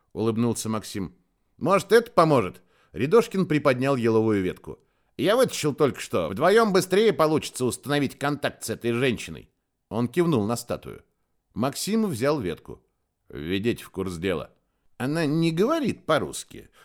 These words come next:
то есть вообще не говорит ни на каком языке, но показывает картинки, большинство которых я не понимаю. Я уяснил лишь, э, что вопросы надо формулировать очень точно, иначе получаешь в ответ абракадабру.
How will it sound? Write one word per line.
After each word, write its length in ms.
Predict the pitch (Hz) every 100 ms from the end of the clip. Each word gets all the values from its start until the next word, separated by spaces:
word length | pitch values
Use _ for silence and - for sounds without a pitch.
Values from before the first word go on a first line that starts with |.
| _
то 100 | 220
есть 340 | 226 - -
вообще 640 | 120 127 107 98 - 107
не 140 | 180 208
говорит 440 | 123 104 139 156
ни 140 | 240 262
на 160 | 294
каком 400 | 285 269 247 220
языке, 520 | 175 143 120 - - -
но 380 | - 98 180 294
показывает 800 | 247 277 - 139 127 85 139 -
картинки, 720 | 240 233 - 135 131 202 - _ _ _ -
большинство 560 | 151 160 190 185 202
которых 460 | 202 185 156 131 -
я 120 | 107
не 140 | 82
понимаю. 500 | 82 73 73 - - - _ _ _
Я 220 | - 170 190
уяснил 520 | 196 185 - 214 196
лишь, 320 | 196 180 -
э, 180 | 143 127
что 260 | 135 - 214
вопросы 480 | 240 247 262 - 92
надо 240 | 87 82
формулировать 760 | - 117 117 123 107 113 104 -
очень 400 | 92 90 123 123
точно, 500 | 226 226 - 78 - _ _ -
иначе 480 | 185 214 - 185 98
получаешь 760 | 104 - 156 151 208 202 -
в 60 | 120
ответ 360 | - 135 -
абракадабру. 800 | 95 92 - 78 - - - -